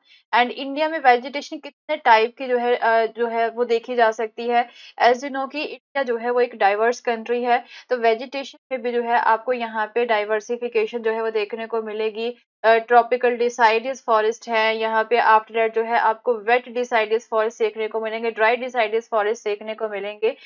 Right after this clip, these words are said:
तो ये सारी चीजें हमने यहाँ पे कवर की थी vegetation में। And, uh, अगर आप mountains पे जाएं तो वहाँ पे किस तरह की vegetation है, Plain area में किस तरह की है, तो ये सारी चीजें देखी थी। फिर आ जाता है आपका population, right? India में population जो है वो किस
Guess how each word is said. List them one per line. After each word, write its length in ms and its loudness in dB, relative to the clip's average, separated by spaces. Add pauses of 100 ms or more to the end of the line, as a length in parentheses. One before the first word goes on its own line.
(320)
तो 60 -4
ये 180 0
सारी 300 4
चीजें 300 -4
हमने 300 -6
यहाँ 260 -4
पे 60 -2
कवर 280 0
की 160 -8
थी 100 -8
vegetation 680 -2
में। 300 -6 (300)
And, 300 6
uh, 100 8
अगर 280 4
आप 160 6
mountains 540 -2
पे 160 0
जाएं 240 0
तो 120 -4
वहाँ 260 0
पे 120 -6
किस 280 -10
तरह 180 -2
की 120 -8
vegetation 600 -4
है, 200 -6 (420)
Plain 220 0
area 300 0
में 160 -6
किस 240 0
तरह 220 2
की 200 -8
है, 120 -2
तो 120 -10
ये 140 -6
सारी 260 2
चीजें 300 -8
देखी 300 -6
थी। 140 -20 (440)
फिर 100 0
आ 100 6
जाता 300 0
है 100 2
आपका 320 4
population, 720 0
right? 220 2
India 420 -6
में 140 -4
population 680 -2
जो 140 0
है 140 0
वो 140 -4
किस 280 -14